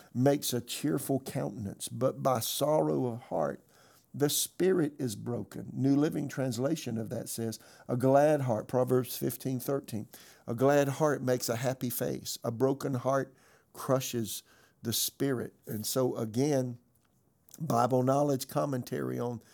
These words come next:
uh, fifteen thirteen, "A merry heart makes a cheerful countenance." Listen,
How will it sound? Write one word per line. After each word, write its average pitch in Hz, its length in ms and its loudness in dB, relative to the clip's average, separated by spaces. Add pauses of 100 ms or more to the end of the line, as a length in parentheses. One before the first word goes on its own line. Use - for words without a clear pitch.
(260)
uh, 113 160 -4
fifteen 135 520 0
thirteen, 120 600 -4
"A 104 40 -6
merry 127 340 2
heart 127 380 0
makes 127 260 -8
a 127 60 -6
cheerful 131 460 -6
countenance." 127 560 -6
Listen, 131 380 -6